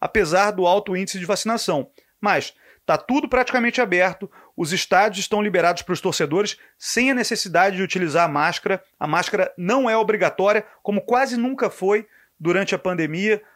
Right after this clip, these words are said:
andando pelas ruas, apenas em lugares fechados, e eles consideram estádios lugares abertos, portanto, essa regra se aplica,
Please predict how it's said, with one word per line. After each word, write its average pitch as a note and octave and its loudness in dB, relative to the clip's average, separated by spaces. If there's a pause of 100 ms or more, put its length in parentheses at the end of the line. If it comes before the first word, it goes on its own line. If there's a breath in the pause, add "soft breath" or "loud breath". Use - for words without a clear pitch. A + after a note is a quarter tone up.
(160 soft breath)
andando E3 0
pelas D3+ 0
ruas, F#3+ 0
apenas F#3 0
em F#3 -4
lugares E3 -2
fechados, G3+ 0 (300 soft breath)
e F3 -4
eles F3+ -2
consideram F3 -2
estádios D#3 0 (240 soft breath)
lugares F#3 2
abertos, G3 0
portanto, G3 -6 (260 soft breath)
essa E3+ 0
regra E3 0 (160 loud breath)
se - -2
aplica, E3+ -2